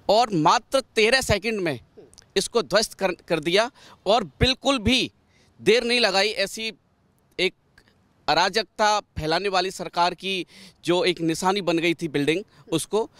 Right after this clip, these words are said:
तो मैं यही कहूँगा कि आप देखते आ रहे हैं जब से योगी सरकार आई है, हमारा, अ, पहले का कार्यकाल रहा हो या ये रहा हो, गुंडे माफिया अपने गले में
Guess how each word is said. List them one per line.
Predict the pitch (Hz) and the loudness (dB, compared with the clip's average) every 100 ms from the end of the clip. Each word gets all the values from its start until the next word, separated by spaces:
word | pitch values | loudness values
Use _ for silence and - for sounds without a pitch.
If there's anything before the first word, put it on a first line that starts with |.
| - - - | -20 -20 -2
तो | 202 208 | 0 0
मैं | 208 | 0
यही | 233 208 | 2 0
कहूँगा | 240 220 226 269 - - 240 247 _ - | 2 0 0 -4 -6 -20 -20 -20 _ 0
कि | 262 262 240 - - | 2 2 0 -4 0
आप | 226 233 | 0 0
देखते | 180 208 - | 2 2 2
आ | 233 214 | 0 0
रहे | 214 | -2
हैं | 220 196 | -6 -6
जब | 196 | -8
से | - 220 | -6 -6
योगी | 185 196 | -4 -4
सरकार | 190 170 180 170 | -6 -2 0 2
आई | 170 | 2
है, | 170 202 - - | 0 -4 -10 -10
हमारा, | 139 165 170 | -2 2 2
अ, | - 165 156 151 | 0 -2 0 0
पहले | - - 151 175 | -2 -2 0 0
का | 185 | 0
कार्यकाल | 180 151 156 175 | 0 0 0 0
रहा | 165 139 | 0 2
हो | 165 160 165 _ - - - | 2 0 -4 _ -20 -12 -4
या | 160 | -2
ये | 151 165 175 | -2 -2 0
रहा | 151 151 | 0 -2
हो, | 143 170 _ _ _ - - _ _ _ _ _ 110 | -2 -8 _ _ _ -20 -20 _ _ _ _ _ 0
गुंडे | 190 247 269 | 0 4 2
माफिया | 254 214 220 220 202 - _ _ _ _ _ _ _ _ - | 6 4 4 0 -2 -4 _ _ _ _ _ _ _ _ -4
अपने | 180 226 285 | -4 0 0
गले | 202 214 | 2 0
में | 262 | -2